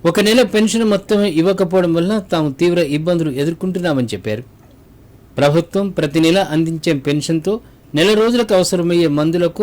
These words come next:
నిత్యావసర సరుకులకు ఉపయోగించుకుంటున్నామని చెప్పారు. ఇంతవరకు అందకపోవడంతో ఒక సరుకులు కొనుక్కోలేకపోతున్నామన్నారు. ఇప్పటికైనా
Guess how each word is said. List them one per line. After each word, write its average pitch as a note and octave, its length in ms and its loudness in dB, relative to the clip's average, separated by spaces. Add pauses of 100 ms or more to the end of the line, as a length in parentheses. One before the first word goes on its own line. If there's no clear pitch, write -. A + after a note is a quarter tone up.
నిత్యావసర D#3 600 -2
సరుకులకు C#3+ 600 -4
ఉపయోగించుకుంటున్నామని C#3 1000 -2
చెప్పారు. A#2 360 -4 (960)
ఇంతవరకు D#3+ 520 2
అందకపోవడంతో D#3 720 -2
ఒక G3+ 160 -8
సరుకులు D#3+ 440 -2
కొనుక్కోలేకపోతున్నామన్నారు. C3+ 1300 -4 (720)
ఇప్పటికైనా D3 560 -2